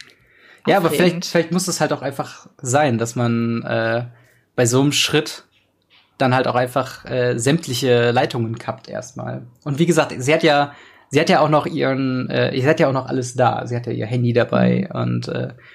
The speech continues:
Speaker 1: ein, ein, eine Art der Kommunikation kann's ja dann doch noch geben und vielleicht ein Wiedersehen mit Finn viele Jahre später oder so.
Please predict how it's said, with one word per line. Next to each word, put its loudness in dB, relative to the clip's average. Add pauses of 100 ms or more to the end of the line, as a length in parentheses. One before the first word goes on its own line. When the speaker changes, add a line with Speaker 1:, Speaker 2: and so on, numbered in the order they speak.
(200)
Speaker 1:
ein, 2
ein, 0
eine -2
Art 0
der 2
Kommunikation 2
kann's -2
ja 0
dann -2
doch -10
noch -14
geben -8
und -8
vielleicht -2
ein -2
Wiedersehen 2
mit -6
Finn -4 (340)
viele -2
Jahre 4
später -8
oder -8
so. -14